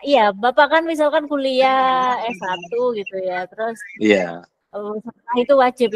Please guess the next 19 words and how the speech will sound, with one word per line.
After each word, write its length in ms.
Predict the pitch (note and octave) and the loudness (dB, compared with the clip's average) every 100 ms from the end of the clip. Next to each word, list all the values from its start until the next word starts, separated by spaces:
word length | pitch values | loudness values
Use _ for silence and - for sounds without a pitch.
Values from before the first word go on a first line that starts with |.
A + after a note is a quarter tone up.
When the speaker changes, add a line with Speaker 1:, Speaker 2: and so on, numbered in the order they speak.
| G#3+ | -6
Speaker 1:
ikut 120 | A3+ | 0
toefl 400 | G#3+ G#3 - B3 A#3 | 2 0 0 -2 0
gitu 160 | G3 F#3+ | -2 -2
kan? 320 | F#3+ G#3 B3 C4 - - _ _ | -2 -2 -4 -10 -14 -20 _ _
Speaker 2:
Iya, 240 | - G#2 G2 | 4 6 6
iya, 140 | F#2 | 2
sama 320 | E2+ G2 E2+ F#2+ | -4 -6 -6 -6
Speaker 1:
Bahasa 160 | F2+ | -8
Speaker 2:
aja. 40 | F3 _ G#3 | -14 _ -12
Speaker 1:
Inggris. 280 | G3 F#3+ - _ _ _ _ - | -10 -10 -14 _ _ _ _ -20
Speaker 2:
Nah, 160 | _ G#2+ | _ 2
Speaker 1:
Iya, 0 | |
kan 40 | C3+ | 2
Speaker 2:
masalahnya 380 | D3 - D3 - | 2 2 4 4
Speaker 1:
bahasa 80 | B3+ | 4
Speaker 2:
gini, 140 | C3+ | 2
Speaker 1:
Inggris. 80 | - | 0
Speaker 2:
Bu, 160 | A#2+ A2+ | -2 -2
kan 180 | A2 | -2